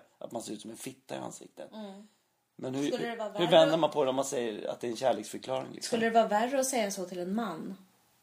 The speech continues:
Speaker 1: Att han såg ut som en fitta i ansiktet?
Speaker 2: Ja.
Speaker 1: Nej, det tycker jag väl inte. Egentligen.
Speaker 2: Nähä.
Speaker 1: Nej, varför skulle det
Speaker 2: Nej,
Speaker 1: vara det?
Speaker 2: nej, okej.
Speaker 1: Det, det är ju själva, ansiktet är ju liksom genusneutralt, så att säga.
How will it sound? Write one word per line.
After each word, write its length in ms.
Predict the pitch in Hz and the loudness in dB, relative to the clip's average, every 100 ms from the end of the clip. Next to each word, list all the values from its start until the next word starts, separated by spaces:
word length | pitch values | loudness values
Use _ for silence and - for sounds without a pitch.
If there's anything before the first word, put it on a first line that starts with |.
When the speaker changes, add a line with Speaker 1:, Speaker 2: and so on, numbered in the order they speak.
| _ - | _ -14
Speaker 1:
Att 120 | - | 0
han 160 | 135 | 0
såg 120 | 135 113 | 2 -4
ut 80 | |
som 100 | 113 | -4
en 60 | 101 | -8
fitta 260 | - - 85 | -8 -8 -6
i 40 | |
ansiktet? 320 | 76 - 180 185 | -6 -6 -8 -10
Speaker 2:
Ja. 80 | 214 _ _ _ _ _ | -14 _ _ _ _ _
Speaker 1:
Nej, 200 | - - | -8 -8
det 60 | - | -8
tycker 280 | 143 131 | -10 -4
jag 60 | 117 | -4
väl 100 | 110 | -4
inte. 200 | 110 - 131 _ _ _ _ _ _ _ _ _ _ - - | -10 -14 -18 _ _ _ _ _ _ _ _ _ _ -20 -14
Egentligen. 460 | - 117 98 - - - _ _ _ _ | -4 -4 -4 -8 -8 -16 _ _ _ _
Speaker 2:
Nähä. 280 | 190 208 247 | -14 -12 -6
Speaker 1:
Nej, 340 | 123 117 - - _ | -4 -4 -8 -12 _
varför 180 | 123 - | -10 -10
skulle 200 | - 113 | -8 -6
det 60 | 113 | -4
Speaker 2:
Nej, 80 | 117 | -4
Speaker 1:
vara 80 | - | -6
det? 60 | |
Speaker 2:
nej, 100 | 214 - | -10 -14
okej. 220 | 202 - - _ _ _ _ - | -14 -14 -18 _ _ _ _ -6
Speaker 1:
Det, 120 | 127 | -2
det 160 | - 139 | 0 0
är 100 | 131 | 2
ju 100 | 120 | 2
själva, 400 | 135 120 113 - | 0 0 0 6
ansiktet 580 | 135 117 135 - 151 135 | 4 4 -4 -4 -6 -2
är 40 | |
ju 140 | 127 | 0
liksom 260 | 107 - 107 | 0 -4 -6
genusneutralt, 1400 | 110 107 92 98 - - - - - 110 101 135 127 - | -4 -4 -4 -8 -10 -10 -12 -14 -10 -10 -8 -6 -8 -8
så 80 | - | -16
att 60 | |
säga. 160 | - | -14